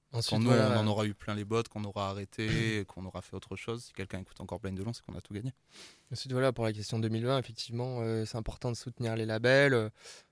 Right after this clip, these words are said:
Speaker 2: nous, on est très attachés à toutes les sorties physiques, à toutes les, même les sorties digitales, d'ailleurs, euh, des autres artistes et des, des copains. Euh, euh, c'est quand même vachement important de, d'avoir quand même un, une dynamique, euh, musicale, quoi, puisque,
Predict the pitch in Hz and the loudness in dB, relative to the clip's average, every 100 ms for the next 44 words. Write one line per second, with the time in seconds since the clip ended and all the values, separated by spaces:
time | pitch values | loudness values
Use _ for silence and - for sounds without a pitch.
0 | _ 117 120 113 110 110 113 123 110 110 | _ 0 0 2 0 0 0 2 2 4
1 | 110 - 123 110 - 110 104 107 - - | 2 4 2 2 0 -6 -6 -10 -14 -8
2 | 123 127 127 113 104 - 110 110 107 107 | -4 -2 0 0 -2 -4 -2 0 0 0
3 | 104 101 104 - 123 123 117 117 117 117 | 0 -2 -6 -8 -8 -4 -2 0 0 0
4 | 107 110 107 104 - - - _ - 107 | 2 0 -2 -6 -10 -20 -20 _ -2 0
5 | 117 113 - - 120 120 110 107 107 107 | 2 0 -4 -4 -4 -2 0 2 2 0
6 | 110 107 110 131 151 139 110 104 - - | 0 0 4 4 4 2 0 -2 -10 -20
7 | - _ - _ _ _ _ _ - 123 | -20 _ -20 _ _ _ _ _ 2 4
8 | 117 120 123 123 - - - - 135 135 | 6 6 4 0 -12 -18 -4 0 4 6
9 | 156 139 127 139 127 123 113 - 156 165 | 8 6 4 4 2 2 -4 0 4 6
10 | 147 131 127 123 123 123 120 87 - 64 | 4 4 4 2 2 0 -2 -6 -14 -16
11 | 65 135 127 135 131 139 139 147 139 139 | 0 4 6 6 6 6 4 4 2 2
12 | 131 127 123 120 120 - _ _ - 139 | -2 -4 -10 -10 -12 -16 _ _ -2 2
13 | 131 143 131 185 175 151 127 117 120 113 | 6 8 8 6 4 2 2 2 0 -2
14 | 117 175 180 135 113 113 - | 4 4 4 0 0 -4 -4